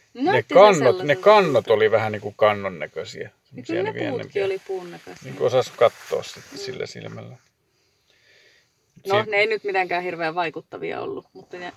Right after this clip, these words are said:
Speaker 1: ihan jänniä.
Speaker 2: Joo, siinä oli ehkä hienompi oli sinne nousta viereiselle mäelle kattoo maisemat sitten vielä. Ja leirintäalueen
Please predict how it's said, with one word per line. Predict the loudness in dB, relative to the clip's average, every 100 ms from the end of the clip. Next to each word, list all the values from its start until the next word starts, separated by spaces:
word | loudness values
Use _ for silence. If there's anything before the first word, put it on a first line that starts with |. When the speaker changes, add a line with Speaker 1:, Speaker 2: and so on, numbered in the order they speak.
| -20
Speaker 1:
ihan | -20 -18 -16
jänniä. | -18 -18 -20 -20 -16 -14 -8
Speaker 2:
Joo, | -4 -2 -4 -6
siinä | -12 -10 -6
oli | -4
ehkä | -2 -2 -2 -4
hienompi | -2 -2 -2 -2
oli | -2
sinne | -6 -10 -8
nousta | -6 -6 -10 -8
viereiselle | -6 -4 -8 -10
mäelle | -10 -6 -6 -6
kattoo | -12 -18 _ -16
maisemat | -14 -16 -16 -18 -20
sitten | -20 _ -20 -20
vielä. | -20 -20 _ _ _ _ _ -20 -20 _ _ _
Ja | -10 -2
leirintäalueen | -2 -2 0 0 2 -2